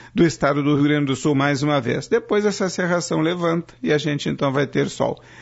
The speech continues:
A expectativa é de perto do meio-dia e principalmente durante o período da tarde. A previsão tá indicando um domínio bastante expressivo também, é, do sol, especialmente,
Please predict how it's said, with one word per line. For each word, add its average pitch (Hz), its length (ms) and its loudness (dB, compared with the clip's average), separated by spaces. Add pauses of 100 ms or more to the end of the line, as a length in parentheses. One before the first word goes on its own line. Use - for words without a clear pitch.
(140)
A - 80 2
expectativa 147 640 -2
é - 20 2
de 143 80 -4
perto 143 300 -2
do 147 60 -4
meio-dia 143 480 0
e 156 40 -2
principalmente 147 680 0
durante 135 360 0
o 139 40 2
período 131 420 0
da 156 180 2
tarde. 135 460 -2 (540)
A 339 100 2
previsão 294 500 2
tá 320 140 -2
indicando 185 680 2
um 156 200 2
domínio 160 500 2
bastante 165 460 0
expressivo 151 760 0
também, 180 520 0 (360)
é, 160 480 2
do 165 280 -2
sol, 202 440 2
especialmente, 175 960 0